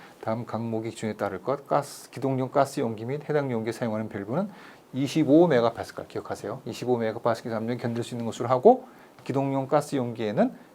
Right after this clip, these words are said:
내압 시험 압력의 영점팔 배 내지, 어, 내압 시험 압력 이하에서 작동하는 안전장치를 설치하고, 기동용 가스 용기의 내용적은 일 리터 이상으로 하고,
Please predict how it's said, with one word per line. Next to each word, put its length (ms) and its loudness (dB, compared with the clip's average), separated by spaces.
내압 300 4
시험 200 0
압력의 340 0
영점팔 640 -4
배 140 2
내지, 340 -6
어, 260 -8
내압 260 6
시험 200 4
압력 380 2
이하에서 560 2
작동하는 480 0
안전장치를 640 -2
설치하고, 540 -6
기동용 380 0
가스 300 2
용기의 200 0
내용적은 540 0
일 220 -2
리터 260 0
이상으로 320 -2
하고, 380 2